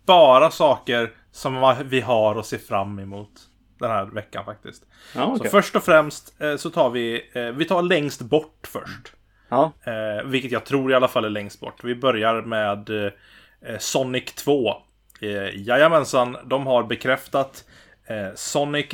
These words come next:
Speaker 1: the Hedgehog-filmen var en sådan hit att den kommer att få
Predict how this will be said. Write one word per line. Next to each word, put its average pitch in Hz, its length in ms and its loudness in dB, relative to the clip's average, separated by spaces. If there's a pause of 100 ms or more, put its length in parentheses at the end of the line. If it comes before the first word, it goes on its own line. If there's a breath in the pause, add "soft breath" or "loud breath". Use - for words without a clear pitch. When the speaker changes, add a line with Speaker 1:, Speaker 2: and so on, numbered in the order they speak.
(100)
Speaker 1:
the 127 100 -2
Hedgehog-filmen 123 1200 -6
var 123 240 0
en 117 140 -2
sådan 139 400 -2
hit - 460 -10 (840 soft breath)
att - 420 0
den 131 220 0
kommer 113 560 -4 (100)
att - 120 -14
få 98 480 -8